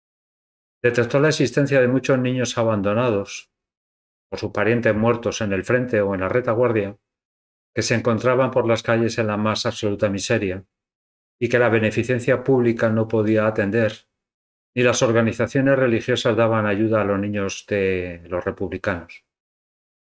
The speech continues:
Para dar solución a este problema, sin hacer ningún tipo de distinción ni política ni social,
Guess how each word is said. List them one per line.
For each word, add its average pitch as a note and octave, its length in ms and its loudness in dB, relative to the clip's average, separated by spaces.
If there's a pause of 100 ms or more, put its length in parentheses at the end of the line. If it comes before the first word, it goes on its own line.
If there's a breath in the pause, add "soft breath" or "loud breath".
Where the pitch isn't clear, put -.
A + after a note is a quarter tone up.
(140)
Para A2+ 160 4
dar A#2 180 4
solución B2+ 420 2
a B2 140 2
este A#2+ 180 0
problema, C3 500 2
sin A#2 280 -2
hacer A2+ 240 -2
ningún A2+ 260 0
tipo B2 240 0
de A2+ 60 4
distinción A2 560 -2
ni G#2+ 100 2
política G#2+ 480 0
ni A2 100 0
social, B2+ 580 -2